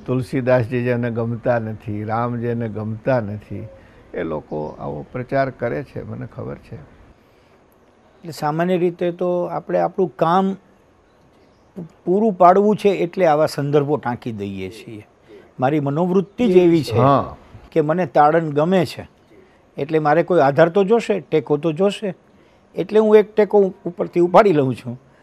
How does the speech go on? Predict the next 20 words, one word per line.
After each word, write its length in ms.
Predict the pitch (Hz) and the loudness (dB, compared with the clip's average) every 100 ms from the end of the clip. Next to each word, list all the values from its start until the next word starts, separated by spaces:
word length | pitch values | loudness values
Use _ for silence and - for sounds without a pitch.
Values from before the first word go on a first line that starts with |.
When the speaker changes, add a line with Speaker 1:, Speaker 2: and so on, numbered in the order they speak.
| _ 165 | _ -8
Speaker 2:
અને 160 | 156 | -6
ગમે 280 | 147 175 180 | -2 0 0
ત્યાં 180 | 156 131 | -4 -6
ટેકો 300 | 131 110 135 | -8 -10 -10
કરી 260 | - 127 | -2 -2
દઉં 60 | 113 | 0
Speaker 1:
હું 80 | 170 | 0
Speaker 2:
છું. 80 | 170 | 0
Speaker 1:
આપને, 480 | 175 190 175 131 104 - - | 0 -4 -4 -6 -8 -16 -12
મને 320 | 135 135 127 | -8 -4 -6
અત્યારે 500 | - - 110 131 117 | -8 -14 -4 -4 -2
યાદ 240 | 117 107 | -2 -4
આવ્યું, 180 | 95 107 | -6 -6
ઢોર 280 | 123 127 143 | -2 2 2
વિશે 340 | 120 117 - | 2 -4 -6
કહું, 280 | 101 - 90 | -8 -8 -10
ઢોર 420 | 90 117 135 117 | -6 -2 0 0
ગંવાર. 480 | 110 98 120 113 120 | -2 -6 -4 -4 -6
Speaker 2:
ઢોર 320 | 123 147 139 | -2 2 2
ગંવાર. 400 | 120 113 117 110 | 0 -4 -4 -8